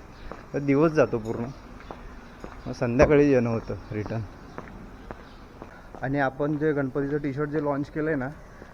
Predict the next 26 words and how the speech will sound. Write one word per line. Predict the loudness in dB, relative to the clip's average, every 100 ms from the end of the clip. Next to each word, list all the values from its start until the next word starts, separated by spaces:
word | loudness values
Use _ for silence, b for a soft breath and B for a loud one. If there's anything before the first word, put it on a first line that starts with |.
| -10 -2
ते | 2 2 0
येत्या | -4 -2
दहा | -2 -4 0
तारखेपर्यंत, | -2 0 -4 -2 -4
दहा | -8 -6 -4
ऑगस्टपर्यंत | -2 -4 -6 -4 -2 -2 -2
बुकिंग | -4 -4 -2 -2
चालू | 0 0 0
आहे. |
त्यानंतर | -2 -4 -4 -6
मग | -6 -4
बंद | -4 -2
होणार. | -2 -2 -4 -6 -18 B B B -12
त्यानंतर | -10 -8 -8
मग | -6 -6
ज्यांनी | -4 -4
बुकिंग | -6 -6 -6
केलं | -4 -2
त्यांना | -2 -2 -4 -4
सगळ्यांना | -6 -6 -6 -6
टी-शर्ट | -8 -10 -8
देणार. | -8 -8 -10 -12 -16 -16 B B B -8
बऱ्याच | -4 -4
जणांनी | -2 -2 -2
टी-शर्ट | -4 -6 -6 -6
घेतल्या | -8 -2 -4